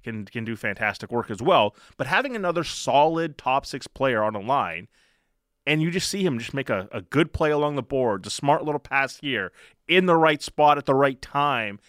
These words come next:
in front of the net. He and McCabe almost connected on a couple of passes that, you know, go, end up in the skates or end up a bit wide, don't convert on a chance, but you just see the general effectiveness and usefulness from Elias Lindholm, Elias Lindholm, on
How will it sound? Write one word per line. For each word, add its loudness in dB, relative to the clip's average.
in -4
front 0
of -2
the 2
net. 2
He -2
and -2
McCabe 4
almost 0
connected -4
on -2
a -6
couple -4
of -4
passes -4
that, -2
you -4
know, -8
go, -8
end 0
up -4
in -2
the -6
skates -2
or 2
end -4
up -10
a -8
bit -4
wide, 4
don't 0
convert 2
on 0
a 0
chance, 2
but 4
you -2
just -4
see -6
the 0
general 0
effectiveness -4
and -6
usefulness -2
from 0
Elias -2
Lindholm, -2
Elias 0
Lindholm, -4
on 6